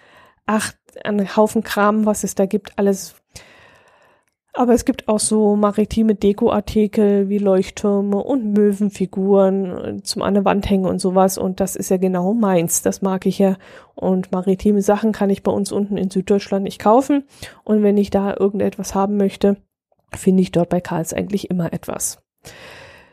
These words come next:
Die Kinder können draußen dann auf den Kartoffelsäcken die Rutsche runterrutschen und die Erwachsenen kaufen derweil den halben Laden leer.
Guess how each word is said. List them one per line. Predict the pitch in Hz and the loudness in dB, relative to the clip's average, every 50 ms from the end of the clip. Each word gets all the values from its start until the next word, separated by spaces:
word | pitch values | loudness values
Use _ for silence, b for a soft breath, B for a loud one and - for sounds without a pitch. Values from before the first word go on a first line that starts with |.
| B B B - | B B B 0
Die | 220 214 220 220 220 208 202 202 185 - | 2 4 4 6 6 4 4 2 0 -2
Kinder | - - 240 262 277 254 | 0 0 4 4 4 4
können | 262 254 247 240 247 240 233 233 | 4 2 2 2 4 2 2 0
draußen | 220 - 208 214 226 247 - 269 240 | 0 2 2 2 2 2 2 0 2
dann | 233 226 220 220 | 2 2 2 2
auf | 190 196 214 - | 0 0 0 0
den | - 208 202 202 202 | 0 0 0 0 0
Kartoffelsäcken | - 208 202 - 226 220 233 226 - 214 208 - 214 202 | 0 0 0 0 0 0 0 2 2 0 0 0 -2 -2
die | 196 190 | 0 0
Rutsche | 185 214 233 - - - 285 | 2 0 0 0 2 0 2
runterrutschen | 277 294 294 285 - - - 302 285 - - - - 320 311 320 | 2 2 0 0 -2 -2 0 -2 -2 -2 -4 -6 -4 -4 -4 -4
und | 311 - - - 220 220 220 208 - - - - | -6 -4 -4 -2 -2 -2 -2 -4 -6 -8 -4 -2
die | 220 | 0
Erwachsenen | 202 202 202 185 185 - - 226 214 208 202 | 0 0 0 -2 -4 -2 -2 0 0 0 0
kaufen | - 208 202 202 - 208 | -2 -2 -2 -2 -2 -2
derweil | 196 202 202 196 185 185 180 | -2 0 0 0 0 0 2
den | 190 196 214 | 0 0 2
halben | 208 202 196 202 226 226 | 2 2 2 2 2 2
Laden | 214 196 196 202 - 208 | 2 2 2 2 2 2
leer. | 196 190 185 185 185 | 2 4 4 4 4